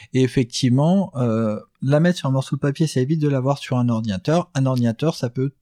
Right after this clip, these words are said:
toujours, euh, être visé par une attaque au travers des malwares, de petits, euh, logiciels espions, et qui vont permettre d'aller, euh, rechercher.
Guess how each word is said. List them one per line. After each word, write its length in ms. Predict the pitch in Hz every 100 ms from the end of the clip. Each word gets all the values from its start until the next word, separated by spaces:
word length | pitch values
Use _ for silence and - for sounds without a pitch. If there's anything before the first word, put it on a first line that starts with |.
| -
toujours, 560 | 156 131 131 170 - _ _ _ -
euh, 680 | 113 110 113 113 113 113 - -
être 380 | 127 - -
visé 380 | 113 123 117 139
par 200 | 151 127
une 140 | 113 110
attaque 500 | - 127 151 - - _ _ -
au 140 | 139
travers 360 | - 117 123 131
des 120 | 120
malwares, 580 | 120 117 117 120 143 147
de 80 |
petits, 400 | 113 - 135 131
euh, 100 | 113 117
logiciels 520 | 123 123 123 127 117
espions, 380 | 113 - 147 175 - - -
et 120 | 117
qui 140 | 113 110
vont 140 | 113
permettre 380 | 131 107 110 139
d'aller, 360 | 120 120 135 135
euh, 220 | 120 117
rechercher. 480 | 117 120 - -